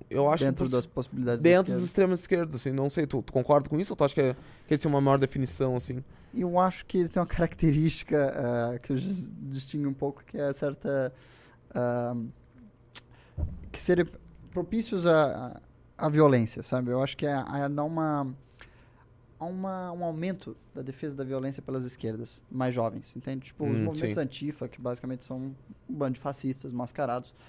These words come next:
Speaker 2: ah, têm se tornado populares em grupos jovens. Eu acho que isso tem sido um trend na esquerda, não só no Brasil, mas no mundo todo, sabe? Agremiações violentas.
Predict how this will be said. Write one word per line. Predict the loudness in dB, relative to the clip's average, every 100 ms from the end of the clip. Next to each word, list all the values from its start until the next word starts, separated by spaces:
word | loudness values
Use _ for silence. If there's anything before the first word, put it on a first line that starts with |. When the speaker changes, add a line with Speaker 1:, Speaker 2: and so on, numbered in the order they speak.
| -20 -20 -10 0
Speaker 2:
ah, | 0
têm | 2
se | -2
tornado | -2 0 0
populares | 0 -2 0 0 0
em | -2
grupos | -4 -6
jovens. | -4 -4 -6 -14 -20 -20 -18 -6
Eu | -4
acho | -4
que | -8
isso | -12 -6
tem | -8
sido | -6 -8
um | -8
trend | -2 0 0 -2 -6 -10
na | -6
esquerda, | -6 -2 -2 0 -2 -6 -8
não | -8 -8 -6
só | -6
no |
Brasil, | 0 2 4
mas | 4
no | 2
mundo | 0
todo, | 0 0 -2
sabe? | -2 -2 -2 -8 -16 -4
Agremiações | -2 0 2 0 0 0
violentas. | 4 4 4 0 -4 -12